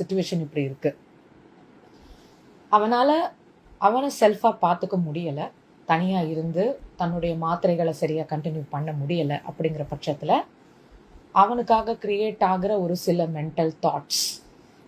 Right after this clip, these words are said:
அதனுடைய விளைவு தான் அவனுடைய வீடியோஸ் நீங்க பார்க்கறது. அதனால தயவு செய்து ப்ளீஸ் இதை வந்து ஒரு பெரிய பிரச்சனையாக்கி இதுல இருந்து ஒரு,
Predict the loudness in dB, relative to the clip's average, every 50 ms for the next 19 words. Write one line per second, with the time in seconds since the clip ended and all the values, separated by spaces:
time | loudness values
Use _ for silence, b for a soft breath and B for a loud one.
0 | -20 -18 -2 2 4 4 4 4 2 0 0 0 2 0 0 0 0 0 0 0
1 | -2 -2 0 0 0 0 0 -4 -8 -6 -6 -4 -4 -4 -2 -4 -4 -2 -4 -2
2 | -2 0 0 0 -2 -4 -6 -6 -4 -4 -4 -4 -4 -6 -6 -6 -6 -4 -6 -6
3 | -6 -6 -8 -12 -14 -18 -20 -20 -20 -20 -20 -20 -20 -20 -20 -20 -20 -20 -20 -20
4 | -20 -20 -20 -6 0 2 2 4 4 2 2 0 2 2 0 0 0 0 0 2
5 | 2 2 2 0 0 0 2 2 2 2 2 -2 -2 -4 -4 -4 -2 -4 -4 -6
6 | -10 -14 -18 _ -20 _ _ _ _ _ _ _ _ _ _ -20 -20 -20 -20 -4
7 | 0 2 4 4 4 4 2 0 2 4 4 4 4 2 0 0 0 0 0 0
8 | 0 2 2 2 4 4 4 4 2 2 0 -2 -4 -4 -2 0 0 0 0 0
9 | -2 -2 -4 -4 -4 -4 -4 -2 -2 -2 0 2 2 4 4 2 4 4 6 8
10 | 8 6 6 4 4 2 2 0 0 -2 -2 -4